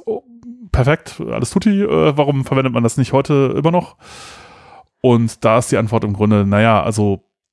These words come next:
das wurde halt immer komplexer und irgendwann kriegst du halt, wenn die Applikation,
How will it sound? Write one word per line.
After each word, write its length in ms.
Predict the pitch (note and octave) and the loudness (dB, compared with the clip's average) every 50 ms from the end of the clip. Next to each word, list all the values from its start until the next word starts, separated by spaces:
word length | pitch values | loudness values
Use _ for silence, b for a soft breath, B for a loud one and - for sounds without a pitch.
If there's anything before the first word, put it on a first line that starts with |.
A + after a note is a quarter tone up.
| _ _ _ - | _ _ _ -6
das 260 | - A2 - - - | -4 -4 -4 -2 0
wurde 220 | A#2 A#2 B2+ A#2+ G2 | 2 2 2 4 2
halt 140 | G#2+ G#2+ | 2 0
immer 220 | - D#3 B2 B2 A#2+ | 0 2 2 2 2
komplexer 720 | - - A#2 G#2+ - C3+ - - - F#3 F3 F3 E3+ - | 0 0 0 0 0 0 -2 0 0 2 2 2 0 -2
und 520 | - - C3 A#2 A#2+ B2+ B2 B2 - - - _ _ _ - | -2 0 0 2 2 0 -2 -4 -6 -10 -14 _ _ _ 0
irgendwann 420 | D3 D3 D3+ C#3+ C3 C3 B2+ B2+ | 0 2 2 0 0 2 0 0
kriegst 280 | - - C#3 - - - | 0 -4 -6 -4 -2 -2
du 100 | B2+ G#2+ | 0 2
halt, 220 | A#2 A2+ A#2 - | 2 2 2 2
wenn 160 | A2+ A2 A#2+ | 0 0 2
die 140 | A#2+ A#2 - | 0 0 0
Applikation, 640 | - - - A#2+ G#2+ G#2+ - - B2+ B2+ B2 B2 A#2+ | 0 0 0 0 0 0 0 2 0 2 2 0 -2